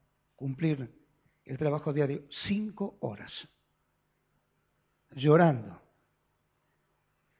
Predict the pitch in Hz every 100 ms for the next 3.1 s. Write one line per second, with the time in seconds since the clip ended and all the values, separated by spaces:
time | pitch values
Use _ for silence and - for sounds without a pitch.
0 | _ _ 165 151 202 202 196 190 185 185
1 | - - 185 175 - - _ - 156 143
2 | 202 175 - 127 170 147 170 220 214 -